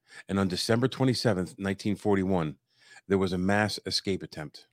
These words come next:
Two buildings were burned in the attempt, and about three thousand prisoners attempted to climb the walls.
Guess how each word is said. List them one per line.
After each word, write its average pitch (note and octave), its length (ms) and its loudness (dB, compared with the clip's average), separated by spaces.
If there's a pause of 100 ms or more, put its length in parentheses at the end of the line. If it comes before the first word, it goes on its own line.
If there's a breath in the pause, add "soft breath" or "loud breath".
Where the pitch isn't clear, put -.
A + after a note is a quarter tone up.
(280 soft breath)
Two D#3 160 6
buildings A2+ 360 6
were F#2+ 60 0
burned A2 300 6
in F#2 100 4
the F2 100 2
attempt, E2 440 -6 (260 loud breath)
and G#2 80 0
about G#2 160 4
three C#3+ 260 0
thousand B2 580 2
prisoners F#2+ 440 0
attempted F#2+ 380 -4
to F2+ 80 -4
climb F#2 260 -2
the F2 80 -4
walls. D#2+ 420 -4